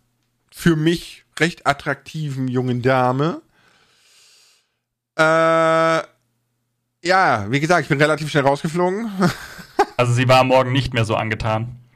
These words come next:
Speaker 1: Ja, offensichtlich nicht. Ja.
Speaker 2: Das ist blöd.
Speaker 1: Ähm, auf jeden Fall, ich so raus, denk so, „Scheiße, was jetzt? Wo bist du? Hast keinen Dunst, hier gibt's nur Baum.“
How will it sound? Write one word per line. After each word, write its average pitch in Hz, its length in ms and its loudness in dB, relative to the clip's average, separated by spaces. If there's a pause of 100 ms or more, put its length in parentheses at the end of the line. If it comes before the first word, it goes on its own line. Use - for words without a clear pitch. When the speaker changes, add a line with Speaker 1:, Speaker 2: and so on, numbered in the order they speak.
Speaker 1:
Ja, 135 240 0
offensichtlich 131 540 -4
nicht. - 320 -12 (200)
Ja. - 100 -16 (580)
Speaker 2:
Das 98 160 -8
ist - 120 -14
blöd. 92 240 -6
Speaker 1:
Ähm, 139 600 -2 (1040)
auf 147 140 0
jeden 175 180 2
Fall, 165 240 2
ich 165 120 -2
so 151 160 2
raus, 156 520 0
denk 156 180 0
so, 147 180 0
„Scheiße, 175 460 0
was 135 200 -2
jetzt? 160 280 0
Wo 127 80 2
bist 135 240 -2
du? 160 160 2
Hast 143 160 0
keinen 123 220 0
Dunst, 170 320 0
hier 123 120 -2
gibt's 131 220 -2
nur 143 180 2
Baum.“ 123 380 0